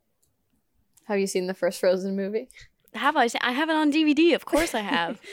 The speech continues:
Speaker 1: <laughs> I love how in,
Speaker 2: That's
Speaker 1: in
Speaker 2: in the, they're talking about the summer?
Speaker 1: <laughs>
Speaker 2: Hold on.
Speaker 1: Olaf has a whole song of, you know,
Speaker 2: Oh, I
Speaker 1: "What
Speaker 2: thought you said in the
Speaker 1: snow does
Speaker 2: beginning of
Speaker 1: in
Speaker 2: the movie, and I'm like,
Speaker 1: summer."
Speaker 2: "That's not the beginning of the movie." But
Speaker 1: Oh, okay,
Speaker 2: yeah,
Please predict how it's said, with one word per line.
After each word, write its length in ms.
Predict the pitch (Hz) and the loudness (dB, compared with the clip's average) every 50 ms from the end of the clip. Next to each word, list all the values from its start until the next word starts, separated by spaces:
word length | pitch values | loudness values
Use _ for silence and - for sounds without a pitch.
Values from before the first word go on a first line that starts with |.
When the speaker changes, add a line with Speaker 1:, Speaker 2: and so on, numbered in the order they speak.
| 370 | -14
Speaker 1:
<laughs> 200 | 294 247 - _ | -14 -14 -8 _
I 40 | 202 | 0
love 140 | 196 208 214 | 4 6 6
how 120 | 214 196 | 6 6
in, 120 | 196 196 185 | 6 4 2
Speaker 2:
That's 220 | 190 208 208 202 | 2 4 4 6
Speaker 1:
in 140 | 196 208 208 | 4 4 4
Speaker 2:
in 120 | 302 233 | 2 0
the, 60 | 214 | 0
they're 120 | 208 240 277 | 0 0 2
talking 260 | - 359 392 415 415 | 2 2 2 2 2
about 180 | 392 359 285 - | 2 0 0 -2
the 80 | 226 | -4
summer? 320 | - - 208 185 202 254 370 415 403 - _ _ _ _ _ _ _ | -2 -2 0 0 2 0 0 0 -4 -8 _ _ _ _ _ _ _
Speaker 1:
<laughs> 520 | _ _ _ _ _ _ _ _ _ _ | _ _ _ _ _ _ _ _ _ _
Speaker 2:
Hold 160 | 320 339 302 | -4 -2 2
on. 280 | 240 202 185 180 180 175 | 2 2 0 0 0 2
Speaker 1:
Olaf 320 | 190 240 320 415 415 - | 4 4 6 4 2 2
has 120 | 370 349 370 | 0 -2 -2
a 60 | 330 | -2
whole 240 | - - 320 330 302 | 0 2 2 2 4
song 320 | - 320 320 302 247 226 | 2 2 2 2 2 0
of, 220 | 220 208 208 220 226 226 202 196 196 - | 0 0 -2 -4 -8 -10 -10 -10 -8 -4
you 140 | 226 240 | -2 0
know, 260 | 220 208 208 202 208 202 | 0 2 2 2 2 4
Speaker 2:
Oh, 440 | 392 403 392 381 359 330 294 262 - | 4 4 4 4 4 4 4 2 2
I 80 | 262 277 | 4 6
Speaker 1:
"What 80 | 247 | 6
Speaker 2:
thought 100 | - 370 | 6 6
you 100 | 370 240 | 6 2
said 200 | 220 220 339 320 | 2 2 2 2
in 100 | 330 339 330 | 4 4 4
the 60 | 320 | 4
Speaker 1:
snow 260 | 294 285 285 285 285 254 | 4 4 4 4 4 4
does 100 | 262 262 | 6 6
Speaker 2:
beginning 280 | 269 285 294 285 320 | 6 6 6 6 6
of 80 | 349 349 | 6 6
Speaker 1:
in 40 | 339 | 4
Speaker 2:
the 60 | 262 | 4
movie, 300 | 254 247 240 330 349 359 | 4 4 4 6 6 6
and 140 | 370 370 339 | 6 4 4
I'm 120 | 339 339 | 4 6
like, 180 | 330 269 302 339 | 6 6 4 4
Speaker 1:
summer." 140 | 349 480 571 | 4 4 4
Speaker 2:
"That's 140 | 330 349 427 | 2 2 0
not 180 | 415 359 302 | 0 2 2
the 80 | 294 269 | 0 -2
beginning 600 | 226 226 220 180 - 202 196 196 196 196 190 180 | -2 -2 -4 -2 -2 -2 0 0 0 -2 0 -2
of 100 | 175 165 | -2 -2
the 100 | 170 165 | -2 -4
movie." 400 | 170 170 170 170 170 175 202 214 | -2 -2 -4 -2 0 0 0 2
But 140 | 202 240 339 | 2 2 4
Speaker 1:
Oh, 20 | |
okay, 120 | 359 226 202 | 4 4 4
Speaker 2:
yeah, 320 | 208 - 247 415 381 311 | 4 4 4 4 4 4